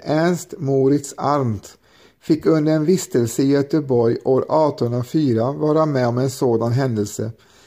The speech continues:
som han beskrev på följande vis. Citat. "Vid ett dylikt tillfälle härskar en allmän glädje därstädes.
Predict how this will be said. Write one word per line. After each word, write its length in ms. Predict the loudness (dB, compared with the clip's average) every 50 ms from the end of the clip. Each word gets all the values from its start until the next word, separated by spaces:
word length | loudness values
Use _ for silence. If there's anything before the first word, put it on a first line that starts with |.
| _ _ _ _
som 220 | -4 -2 0 0
han 180 | 2 2 2 2
beskrev 440 | 2 0 0 0 2 2 4 2
på 200 | 2 0 -2 -4
följande 580 | -2 0 2 2 2 2 2 0 0 0 0 0
vis. 340 | 0 0 -2 -2 -4 -12 -18 -20 -20 _ _ _
Citat. 720 | -12 -4 -2 -2 0 2 2 0 2 0 -2 -6 -12 -20 _ _ _ _ _ _ _ _
"Vid 220 | 2 4 4 4
ett 160 | 4 2 0 0
dylikt 600 | 2 2 4 6 4 6 6 4 2 2 0 0
tillfälle 520 | 2 2 2 2 0 0 0 2 2 2
härskar 500 | 2 2 0 0 0 -2 -4 -4 -2 -2
en 140 | -2 -2 -2
allmän 520 | 0 0 2 2 2 2 0 0 0 0
glädje 540 | 2 2 2 4 2 2 2 0 0 0 0
därstädes. 800 | 0 0 -2 -2 -2 -2 -2 -2 -2 -4 -4 -6 -8 -10 -16